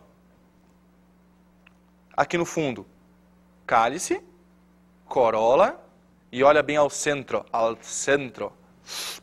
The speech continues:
Putz, ah, aqui. Ó, dá bem nítido aqui, né?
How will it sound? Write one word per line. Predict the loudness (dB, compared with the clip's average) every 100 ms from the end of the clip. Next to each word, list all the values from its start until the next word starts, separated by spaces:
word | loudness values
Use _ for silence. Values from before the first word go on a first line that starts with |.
| _
Putz, | -20 -20 _ -20 -20 _ _
ah, | -16 -16 _ _ _ _ _ _
aqui. | -20 -20 _ _ _ _ _ _ _
Ó, | 2 2 -4 _ _ _ _ _ _ _ _ _ _ _ _ _
dá | 2 6 6
bem | 6 2 4
nítido | 2 2 -2
aqui, | -2 -2
né? | -2 -4